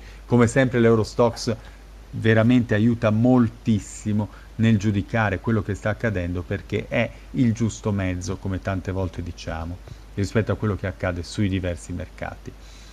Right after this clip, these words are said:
Stesso discorso sul dax, in un'ottica prospettica, il dax è in questa zona,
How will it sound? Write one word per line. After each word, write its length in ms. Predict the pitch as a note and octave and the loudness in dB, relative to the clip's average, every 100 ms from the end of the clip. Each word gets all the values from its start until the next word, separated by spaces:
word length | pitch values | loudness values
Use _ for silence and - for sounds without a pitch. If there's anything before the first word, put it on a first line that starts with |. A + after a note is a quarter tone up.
| - | -20
Stesso 320 | - C3+ A#2 B2 | 0 4 4 2
discorso 460 | A2 - B2 A2 | 0 0 0 0
sul 220 | A#2 D3+ | -4 -4
dax, 340 | C#3+ D3+ E3+ E3+ | 4 6 6 2
in 140 | G2 | -4
un'ottica 540 | F#2+ F#2+ F#2+ - F#2+ G2 | -2 -2 -4 -4 -6 -4
prospettica, 960 | A#2 A#2 - C3+ C#3 - C#3+ - E3 - - - | -4 -4 0 2 2 -2 -4 0 -2 -2 -18 -8
il 120 | G2+ | -2
dax 320 | G2 A2+ G#2+ | 2 2 2
è 40 | G2 | -4
in 140 | F#2 | -6
questa 500 | - A#2 G#2+ - B2+ | 0 0 0 2 0
zona, 420 | A2 B2 D#3 F3 | 2 2 4 2